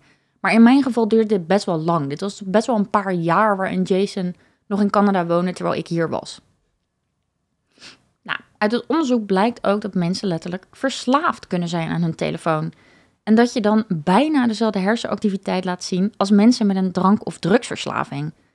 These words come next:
Dat is natuurlijk vrij heftig. Eh, en wat ik veel merk is, wat veel mensen doen als ze wakker worden, is meteen als eerste, woem, die telefoon erbij pakken, weet je wel. "Ah, wat heb ik gemist? Wat is er allemaal gebeurd?"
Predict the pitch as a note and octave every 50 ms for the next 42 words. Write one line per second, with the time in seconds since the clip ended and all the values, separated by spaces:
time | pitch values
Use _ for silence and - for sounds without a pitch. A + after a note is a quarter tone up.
0 | _ _ _ _ _ _ - A3+ B3 - - _ _ _ G#3+ A3 G#3+ G#3 F#3+ -
1 | F3+ F3 - - F#3+ F3 D#3 D3 D#3+ E3 - - - - A#2 - - - _ _
2 | _ _ _ _ _ _ _ _ _ _ - G3+ G3+ G3 G3 G3 G3 - _ _
3 | _ - A3+ A3+ A3+ A#3 A#3+ A#3 - - B3+ B3+ B3+ A#3 G#3 F#3+ G3+ A3 A3+ -
4 | - G3 F#3 - - _ _ _ _ _ _ _ - - - - C#4+ D#4+ D#4+ D4+
5 | C#4+ B3+ C#4 A#3+ A#3+ A#3 A3+ A3+ - - G3 F3 F3 F#3 - - B3+ C4 C4+ C#4
6 | D#4 E4+ F#4+ - _ _ _ _ _ - A#3+ A#3+ B3 A#3+ - B3 A#3+ A#3+ A3 -
7 | - A3 G#3+ - G#3+ G3+ F#3 E3+ E3+ G#3 F#3 D#3+ - _ _ _ A#3 A#3 B3+ A#3
8 | A#3 A3+ A#3 G#3 G3 F#3 F3 E3+ - - F#3 F3 - D#3+ D3 D3 - - F#3+ F3+
9 | F#3+ G#3 A3 G#3+ F3+ D#3+ E3 F#3+ G#3 A3+ G#3+ G#3 - - A3+ E3+ D#3 - E3 F#3
10 | - G#3+ G3+ - G3 F#3 F3+ F#3+ F3 F3 D3 A2+ - - -